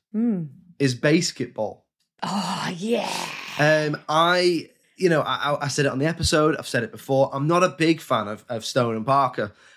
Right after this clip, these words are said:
Speaker 1: Mm-hmm.
Speaker 2: Obviously, they're, they're massively successful. They don't need my attention or my engagement or anything like that. It's just not my particular cup of tea. But I
Speaker 1: Mm-hmm.
Speaker 2: bloody loved Basketball. I thought it was hilarious.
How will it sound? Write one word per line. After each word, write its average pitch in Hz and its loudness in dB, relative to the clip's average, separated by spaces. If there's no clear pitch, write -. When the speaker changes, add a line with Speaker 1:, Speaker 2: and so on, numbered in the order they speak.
Speaker 1:
Mm-hmm. 190 0
Speaker 2:
Obviously, 147 4
they're, 135 0
they're 131 -4
massively 170 0
successful. 127 -2
They 131 -4
don't 131 0
need 127 -4
my 117 0
attention 117 -6
or 107 -8
my 113 -4
engagement 113 -6
or 95 -10
anything 113 -8
like 113 -2
that. 123 0
It's - -6
just 131 0
not 135 2
my 127 0
particular 120 -4
cup - -8
of 113 -14
tea. 107 0
But - 2
I 127 6
Speaker 1:
Mm-hmm. 92 -2
Speaker 2:
bloody 135 -2
loved 131 -2
Basketball. 107 -6
I 113 -12
thought 123 -2
it 98 -4
was 104 -8
hilarious. 110 -2